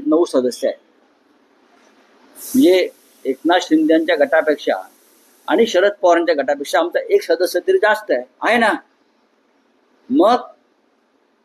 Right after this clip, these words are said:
लोकसभेतल्या आमच्या सदस्याला पाठवण्यासंदर्भात आम्हाला विचारणा केली का? खरं म्हणजे शिष्टमंडळाचं, एका शिष्टमंडळाचं ने-, ने-, नेतृत्व करायची संधी आम्हाला मिळायला पाहिजे.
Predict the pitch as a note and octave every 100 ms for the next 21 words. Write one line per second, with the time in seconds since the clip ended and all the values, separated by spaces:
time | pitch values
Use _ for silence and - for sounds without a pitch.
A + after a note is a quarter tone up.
0 | _ _ - B2 F3+ G3 A3+ F#3 F3 F#3
1 | F3+ G3 D#3 C#3+ F3 C#3+ D3 D#3 - D3+
2 | E3+ F3+ C#3+ B2 D3+ D#3+ D3 C#3 D3 D#3+
3 | C#3 D#3 E3 - E3 F3 E3 E3+ F3 F3+
4 | F3+ - _ _ _ _ _ _ _ _
5 | _ _ _ _ _ _ _ _ - -
6 | D3 E3+ F#3 F3 E3 G#3 A3+ - _ _
7 | - C#3+ C#3+ F3+ F3 E3 E3+ E3 E3 F3+
8 | D#3 - G3 E3+ D3+ D#3+ D#3 D3+ F#4 D4+
9 | D3 - C4 B2 B2 C3+ D3+ - - D3
10 | D3 D#3+ D3+ D#3+ F#3 E3 G#3 A3+ A3 G#3
11 | G3 F3 D#3+